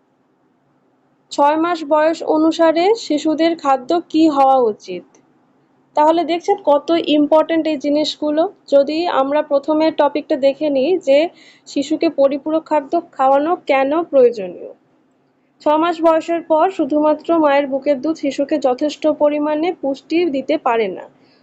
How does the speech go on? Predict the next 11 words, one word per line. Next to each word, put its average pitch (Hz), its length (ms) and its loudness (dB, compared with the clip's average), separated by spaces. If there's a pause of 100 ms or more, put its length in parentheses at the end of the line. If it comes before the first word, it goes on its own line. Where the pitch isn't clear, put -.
(140)
উচ্চতা 311 520 0
ও 320 280 2
ওজনের 294 420 -4
উপযুক্ত 302 600 -8
বৃদ্ধি 262 580 -2
ও 294 180 2
শিশুর 294 460 -6
মানসিক 277 540 0
বিকাশের 269 500 -2
জন্য 226 380 -2
মায়ের 320 640 0